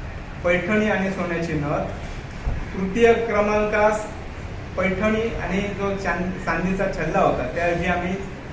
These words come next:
पैजण ठेवलेली आहे आणि चौथ्या क्रमांकास पैठणी आणि, अ, चांदीची पैजण, हे अनुक्रमे अशी बक्षिसं आहेत.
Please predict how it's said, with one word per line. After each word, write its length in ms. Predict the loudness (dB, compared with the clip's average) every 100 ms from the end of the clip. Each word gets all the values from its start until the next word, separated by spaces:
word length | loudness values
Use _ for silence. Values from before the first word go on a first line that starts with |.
| -2
पैजण 380 | 0 4 4 2
ठेवलेली 440 | 0 -2 0 0
आहे 260 | 0 0 -2 -4 -6 -10 -12 -12 -10 -4
आणि 180 | -2 -2 -2 2
चौथ्या 300 | 4 6 4
क्रमांकास 880 | 2 0 0 -2 0 0 0 -4 -2
पैठणी 560 | 0 0 0 0 0
आणि, 400 | -2 0 0 0 -4 -8 -10 -12 -12 -12 -12 -10 -6
अ, 160 | -2 0
चांदीची 480 | 0 0 2 0 0
पैजण, 380 | 4 4 4 0 -4 -8 -10 -10 -10 -8 -4
हे 100 | 0
अनुक्रमे 680 | 0 0 -2 -2 0 0
अशी 140 | -2 -4
बक्षिसं 460 | -2 -2 -4 -2
आहेत. 320 | 0 0 -2